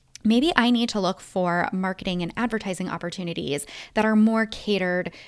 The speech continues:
to that age group." Um, you know, they may not be on TikTok, but they might be, um, you know, on LinkedIn, or they might be attending in-person events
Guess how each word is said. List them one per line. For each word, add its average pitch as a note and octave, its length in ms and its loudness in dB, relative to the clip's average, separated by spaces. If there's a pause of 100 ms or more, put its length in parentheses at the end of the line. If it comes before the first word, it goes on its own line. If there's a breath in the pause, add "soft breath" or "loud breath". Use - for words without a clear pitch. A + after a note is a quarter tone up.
(140)
to E3+ 500 -4 (180)
that F3 460 -4 (160)
age A3+ 300 -4
group." - 320 -10 (320 loud breath)
Um, F#3 580 -4 (220)
you G#3 120 -2
know, E3+ 460 -6
they F#3+ 460 0
may A3 340 2
not A#3 260 -2
be G3+ 320 0
on F3 360 -2
TikTok, F#3 640 0 (260 loud breath)
but A3 220 0
they A#3+ 200 4
might A#3 580 2
be, F#3 560 -2 (220)
um, F3 640 -6 (460)
you G3 100 -2
know, E3 300 -4
on F#3 380 0 (100)
LinkedIn, F3+ 520 -4
or G3 160 -2
they F#3+ 140 -4
might F#3 300 -4
be F#3 180 -6
attending F3 540 -6
in-person - 500 -8
events - 380 -8